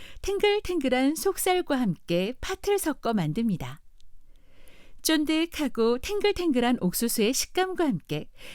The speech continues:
달콤하고 구수한 팥의 풍미를 느낄 수 있는데요. 산촌마을 농업회사법인은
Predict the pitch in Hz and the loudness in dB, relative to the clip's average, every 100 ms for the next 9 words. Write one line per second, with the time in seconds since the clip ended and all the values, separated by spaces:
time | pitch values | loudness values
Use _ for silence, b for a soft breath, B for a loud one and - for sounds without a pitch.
0 | B - 170 170 - 247 233 185 214 311 | B -2 -2 -2 0 2 2 2 2 0
1 | - 233 - 269 277 330 - 403 - 392 | -2 -4 0 2 2 0 -6 -8 -2 -4
2 | - 403 381 339 156 185 214 269 - 165 | -2 -2 0 0 0 0 0 0 0 0
3 | 170 214 170 147 156 226 - - - - | 0 0 -2 -2 -6 -10 -18 -20 -20 -20
4 | b b b b b b - 370 359 392 | b b b b b b -2 0 4 4
5 | 349 302 285 311 214 180 208 277 339 359 | 6 4 4 4 4 4 4 4 2 2
6 | 330 240 165 151 160 208 | 2 0 0 0 0 -2